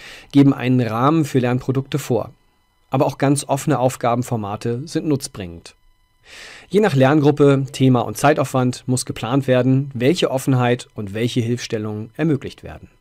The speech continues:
Mithilfe einer Foto-App lassen sich eine Vielzahl analoger Lernprodukte einfach in die digitale Welt überführen.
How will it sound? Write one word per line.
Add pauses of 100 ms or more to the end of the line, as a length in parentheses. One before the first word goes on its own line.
(1200)
Mithilfe
einer
Foto-App
lassen
sich
eine
Vielzahl
analoger
Lernprodukte
einfach
in
die
digitale
Welt
überführen.